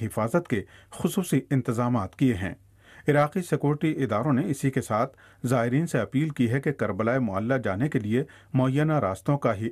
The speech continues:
انتخاب کریں۔ واضح رہے کہ ہر سال ایک کروڑ سے زیادہ عراقی کئی دن کی مسافت پیدل طے کر کے چہلم کے موقع پر کربلا پہنچتے ہیں۔ اس کے علاوہ ایران، پاکستان اور ہندوستان سمیت دیگر ملکوں کے کئی لاکھ زائرین بھی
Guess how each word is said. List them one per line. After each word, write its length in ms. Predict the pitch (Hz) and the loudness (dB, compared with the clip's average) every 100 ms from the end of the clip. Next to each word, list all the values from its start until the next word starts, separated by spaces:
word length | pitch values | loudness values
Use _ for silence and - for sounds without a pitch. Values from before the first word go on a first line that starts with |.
| - | 0
انتخاب 480 | 139 - - 101 - | 0 0 -2 -4 -2
کریں۔ 240 | 117 92 - _ _ - - - | -2 -2 -10 _ _ -20 -16 0
واضح 240 | 139 156 | 2 4
رہے 220 | 165 156 | 2 0
کہ 100 | 170 | 0
ہر 160 | 160 113 | -2 -2
سال 320 | - 117 143 - | 0 0 0 -2
ایک 280 | 135 151 - | 0 0 -2
کروڑ 260 | 117 123 | 0 0
سے 160 | 143 123 | 0 -2
زیادہ 340 | 101 110 123 | 0 0 2
عراقی 440 | 139 104 101 147 143 | 0 0 -2 -2 -2
کئی 260 | - 107 | -2 -2
دن 220 | 101 131 147 | 0 -2 0
کی 160 | 143 | 0
مسافت 600 | 120 95 113 117 143 - | 0 0 -2 -2 -6 -4
پیدل 300 | 104 104 139 | -4 0 -2
طے 220 | 139 101 | -2 -4
کر 180 | 95 147 | -2 -2
کے 180 | 147 147 156 - - - | 0 -2 -2 -20 -20 -2
چہلم 300 | 139 135 175 | 0 2 0
کے 120 | 131 | 0
موقع 320 | 98 95 - | 0 -2 0
پر 180 | 151 110 | 0 0
کربلا 460 | - 143 135 107 92 | 0 0 0 0 -2
پہنچتے 440 | 131 127 - 107 | -2 -4 -2 -4
ہیں۔ 220 | 95 104 - _ _ _ _ - | -2 -4 -6 _ _ _ _ -4
اس 140 | 143 | -2
کے 100 | 180 - | -4 -2
علاوہ 340 | 120 107 131 - | -2 0 -2 0
ایران، 380 | 127 117 127 147 | -2 0 -2 -2
پاکستان 680 | 107 107 120 - 117 143 117 | -2 -2 -6 -2 -2 0 0
اور 140 | 104 | -2
ہندوستان 500 | 101 104 104 135 143 | -2 -4 -2 0 -2
سمیت 400 | 135 101 104 139 - - - | -2 -2 -2 -4 -10 -20 -4
دیگر 400 | 127 147 170 160 | 2 2 2 0
ملکوں 380 | 110 104 143 143 | -2 0 0 0
کے 160 | 143 | -2
کئی 360 | 139 117 151 139 | 0 -2 -2 -4
لاکھ 460 | 98 107 131 135 | 0 0 0 -2
زائرین 540 | 117 107 101 104 143 139 | -6 -2 -2 0 0 0
بھی 220 | 127 | 0